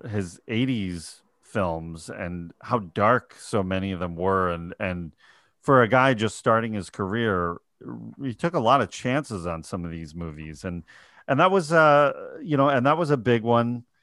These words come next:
not financially, but I think, you know, street credibility wise for, for Sean Penn, and, and this is coming off of, uh, off of that film, and I believe he did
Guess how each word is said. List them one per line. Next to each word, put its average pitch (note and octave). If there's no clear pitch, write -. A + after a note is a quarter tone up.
not B2+
financially, A#2
but E2
I A#2
think, G#2
you G#2
know, E2
street -
credibility E2
wise D2+
for, E2
for F2
Sean D#2+
Penn, E2+
and, D#2
and A#2
this D#3+
is D3
coming B2+
off A2
of, G2+
uh, G2
off E3
of C3+
that F#2
film, F2+
and G#2
I A2
believe C#3
he C#3
did A#2+